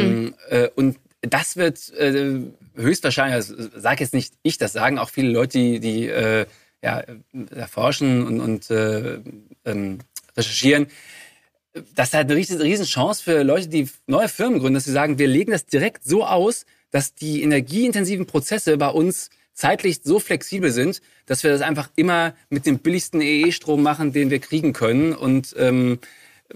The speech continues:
Speaker 2: haben dadurch halt einen Wettbewerbsvorteil. Und,
Speaker 1: Aber aktuell
Speaker 2: ähm,
Speaker 1: gibt's ja auch, es ist ja Strom immer gleich teuer, ne? Also es ist
Speaker 2: Ja.
Speaker 1: nicht,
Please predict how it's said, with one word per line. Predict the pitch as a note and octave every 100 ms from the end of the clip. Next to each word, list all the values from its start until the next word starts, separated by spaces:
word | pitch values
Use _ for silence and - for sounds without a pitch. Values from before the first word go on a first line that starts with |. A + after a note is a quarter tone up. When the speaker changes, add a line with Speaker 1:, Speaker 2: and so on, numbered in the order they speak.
| - _
Speaker 2:
haben | - C#3+
dadurch | B2 B2+
halt | C3+
einen | B2
Wettbewerbsvorteil. | F3 E3 A#2 G#2 - A2+ G#2 - _ _
Und, | A2+ A#2
Speaker 1:
Aber | - A3
aktuell | C4 C#4 -
Speaker 2:
ähm, | - A3
Speaker 1:
gibt's | C4 -
ja | C#4 A#3
auch, | A#3+
es | - G#3
ist | -
ja | G#3+
Strom | - A#3 C#4
immer | A#3 A#3+ A3
gleich | G3 G3 -
teuer, | F#3+ E3 C#3+
ne? | - A3 F4
Also | - F3+ F#3 F3+
es | - G#3 -
ist | -
Speaker 2:
Ja. | A#3
Speaker 1:
nicht, | A3+ A3 -